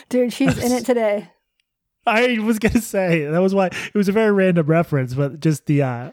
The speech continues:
Speaker 2: I don't know, maybe we'll have to talk <laughs> about the
Speaker 1: Brianna
Speaker 2: Brianna Wu
Speaker 1: Wu.
Speaker 2: leaks. The f-, the fact that there's something
Speaker 1: <laughs>
Speaker 2: that, the phrase, "the Brianna Wu leaks,"
Speaker 1: <laughs>
Speaker 2: exists, that we've gone from, like, the Pentagon Papers to the Brianna Wu
Speaker 1: <laughs>
Speaker 2: leaks. Oh, my, what the fuck happened to our society?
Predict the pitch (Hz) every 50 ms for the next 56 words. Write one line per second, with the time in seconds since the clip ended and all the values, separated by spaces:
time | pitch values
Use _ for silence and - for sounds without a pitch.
0 | _ _ - 160 147 131 127 127 - 165 170 170 180 185 180 156 170 165 - 175
1 | - 180 180 - - 262 208 175 247 247 247 - 311 269 262 262 233 220 202 196
2 | 196 202 190 165 160 170 170 165 160 160 156 - - - - - - - 208 -
3 | - _ _ _ - 226 - - 320 330 339 - 392 370 - 381 359 320 277 -
4 | - - 190 180 156 - - 185 180 170 160 151 147 139 - - - - - -
5 | - - - _ _ - 170 165 160 156 - - - _ _ _ _ _ _ _
6 | _ 180 190 - - - 226 226 226 214 202 180 156 139 185 139 156 170 175 170
7 | 175 175 180 180 165 151 165 165 165 151 143 139 147 156 190 208 - - - 349
8 | - 180 127 135 139 - 151 170 202 190 - - - - - _ - 180 185 185
9 | 170 - 196 190 196 190 190 196 202 190 185 - - 180 - - - 165 165 180
10 | 180 190 185 185 180 165 185 185 185 - 190 190 202 - - - 165 165 139 160
11 | 151 156 156 160 - - 220 190 175 156 160 170 190 226 240 220 185 - - -
12 | - 170 180 190 185 180 - 196 196 240 - - 294 240 - - 214 180 165 -
13 | 165 156 143 - 147 131 120 120 123 123 127 - - 131 - -